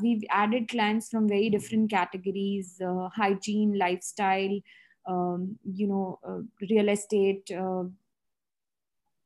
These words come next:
so we, we exploring also, we kind of added, some of our clients have added product portfolios.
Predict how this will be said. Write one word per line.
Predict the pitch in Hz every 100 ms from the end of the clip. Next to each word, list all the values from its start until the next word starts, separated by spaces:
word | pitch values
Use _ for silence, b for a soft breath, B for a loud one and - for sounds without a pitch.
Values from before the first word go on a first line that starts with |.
| _ _ _ -
so | 226
we, | 214 202 233
we | 214 240
exploring | 220 - - 240 240 254 254
also, | 220 208 208 226 214
we | 208 214 208
kind | 208 185
of | 202 202 - -
added, | 208 214 220 202
some | 226 220
of | 220
our | 220 214
clients | 214 202 214 214
have | 208
added | 180 190 196
product | 208 190 190
portfolios. | - 190 - 196 190 185 185